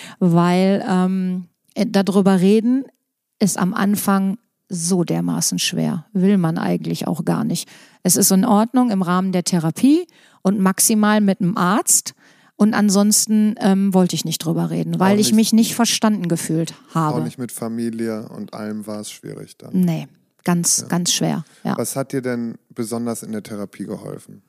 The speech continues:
Speaker 1: Ähm, verstanden zu sein.
Speaker 2: Mhm.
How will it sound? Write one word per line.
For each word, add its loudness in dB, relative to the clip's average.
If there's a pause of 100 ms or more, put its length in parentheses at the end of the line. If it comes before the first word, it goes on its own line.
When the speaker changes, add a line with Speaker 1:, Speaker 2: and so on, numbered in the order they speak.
(2000)
Speaker 1:
Ähm, 2
verstanden -2
zu 0
sein. 2 (460)
Speaker 2:
Mhm. -16